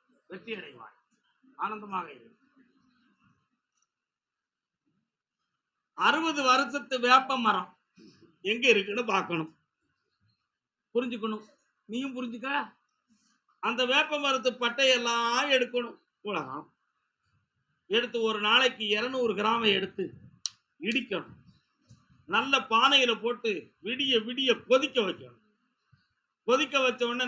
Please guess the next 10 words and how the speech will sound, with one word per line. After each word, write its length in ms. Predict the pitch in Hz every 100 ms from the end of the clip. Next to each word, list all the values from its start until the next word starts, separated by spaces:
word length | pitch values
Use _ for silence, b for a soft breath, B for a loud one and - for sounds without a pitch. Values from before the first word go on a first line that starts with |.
| 233
நல்லா 260 | 262 277 262
கொதிச்ச 240 | 247 254 247
உடனே 220 | 233 247 254 - _ 196
மூடி 220 | 254 262 214
போட்டு 180 | 233 240 247
தீயை 180 | 254 202
பிரிச்சிடணும். 420 | 226 220 226 240
அது 80 | 214 190
ஆறிக்கிட்டே 340 | 214 196 185 175
கிடக்கும். 480 | 147 120 - -